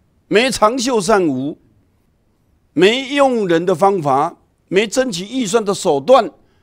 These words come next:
没有恐吓别人的心机，能够叫大内高手吗？那个也就是一体两面的事。当你夸你老公好有智慧，隔壁的阿英就说你老公很奸诈。何必为这个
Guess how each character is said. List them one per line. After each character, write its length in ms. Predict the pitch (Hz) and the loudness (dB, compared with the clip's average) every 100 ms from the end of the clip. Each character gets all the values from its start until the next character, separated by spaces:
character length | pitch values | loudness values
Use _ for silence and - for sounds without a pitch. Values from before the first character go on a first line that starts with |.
| _ _ _ _ _ _ _ _ _ _ _ - | _ _ _ _ _ _ _ _ _ _ _ -6
没 160 | 147 240 | -2 0
有 140 | 247 | 0
恐 340 | - 202 196 | 0 0 0
吓 180 | 202 269 | 2 2
别 220 | 190 196 | 0 0
人 140 | 233 214 | -2 0
的 80 | 208 | -2
心 240 | 247 247 | -2 -6
机， 300 | 233 240 233 _ _ _ _ _ _ _ _ _ _ _ - | -4 -6 -8 _ _ _ _ _ _ _ _ _ _ _ 0
能 160 | 175 | 2
够 100 | 214 | 4
叫 160 | 214 202 | 2 2
大 220 | - 214 | 4 4
内 160 | 220 190 | 4 2
高 180 | 202 | 2
手 220 | 190 160 160 | 2 -2 -4
吗？ 220 | 190 220 _ _ _ _ _ _ _ _ _ _ _ _ _ - | -6 -10 _ _ _ _ _ _ _ _ _ _ _ _ _ -6
那 120 | 269 | -2
个 80 | 247 | 0
也 60 | 185 | 0
就 100 | 269 | -4
是 140 | 247 | -6
一 100 | 277 | -8
体 240 | - 208 | -6 -4
两 180 | 226 165 | 0 0
面 160 | 180 220 | 0 -2
的 80 | 175 | -2
事。 280 | - 185 - _ _ _ - | -2 -8 -10 _ _ _ 0
当 160 | 240 | 0
你 120 | 247 196 | 2 0
夸 180 | 247 | 0
你 120 | 247 226 | 2 4
老 140 | 180 | 4
公 220 | 175 240 | 2 0
好 140 | 208 233 | 2 2
有 120 | 180 | 0
智 240 | - 220 | -2 -8
慧， 220 | 196 208 127 - | -2 -2 -4 -4
隔 320 | 160 196 311 | 2 4 4
壁 200 | 320 269 | 0 -2
的 140 | 202 202 | 0 2
阿 180 | 208 220 | 4 4
英 160 | 220 | 0
就 80 | 196 | -4
说 140 | 190 202 | -2 -2
你 120 | 196 | 2
老 160 | 147 | 2
公 200 | 135 185 | 2 0
很 120 | 160 123 | -2 -2
奸 220 | 160 151 | -4 0
诈。 180 | 170 - _ _ _ _ _ - - - - - - - - | -2 -4 _ _ _ _ _ -20 -20 -20 -20 -20 -20 -20 -8
何 220 | 175 240 | 0 0
必 240 | 269 269 | 2 -2
为 160 | 262 254 | -2 -2
这 140 | 202 | -2
个 120 | 226 | -4